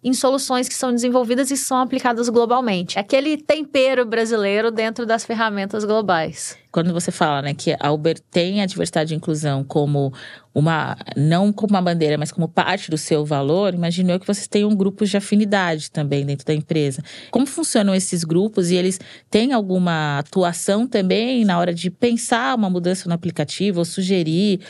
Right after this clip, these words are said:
Speaker 2: ou participar de um processo de criação?
Speaker 1: Tem sim. Então, os grupos de afinidade, acho que às vezes a gente já sabe,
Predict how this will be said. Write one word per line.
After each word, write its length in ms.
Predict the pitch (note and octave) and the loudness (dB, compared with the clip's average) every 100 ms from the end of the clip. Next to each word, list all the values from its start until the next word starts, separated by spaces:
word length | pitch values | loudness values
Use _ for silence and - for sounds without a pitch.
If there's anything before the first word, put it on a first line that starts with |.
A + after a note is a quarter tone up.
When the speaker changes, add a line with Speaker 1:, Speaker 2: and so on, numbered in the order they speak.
| - | -4
Speaker 2:
ou 100 | F#3+ | -2
participar 720 | F3 G3+ G3+ - G3 F3+ G3+ | 2 2 0 -6 -2 0 0
de 80 | G3 | -2
um 60 | F3 | -4
processo 380 | D#3+ D#3 D#3 | -4 -2 -4
de 40 | - | -4
criação? 480 | D3 C#3+ - G3 C4 _ _ | -4 -2 0 -2 -2 _ _
Speaker 1:
Tem 180 | G#3 G#3+ | 0 2
sim. 280 | - A#3 D#3 - - - | 0 -2 -2 -8 -16 -6
Então, 180 | - C4+ | 0 2
os 140 | C#4 A3 | 2 2
grupos 280 | E4 F#4+ | 2 4
de 60 | D4+ | 2
afinidade, 840 | B3 A3+ G3 G3 A#3 G#3+ F3+ F3 | 2 -2 0 2 2 0 -4 -4
acho 260 | E3 F3 - | -4 -4 -4
que 260 | G#3+ F#3 - - _ _ _ | -2 -2 -4 -14 _ _ _
às 180 | E3+ D#3+ | -4 0
vezes 180 | G3 F#3+ | 0 0
a 60 | |
gente 320 | F#3 G3 G3+ | -2 -2 -2
já 140 | F#3+ F#3 | 0 0
sabe, 360 | - G#3 G3 | 2 0 -2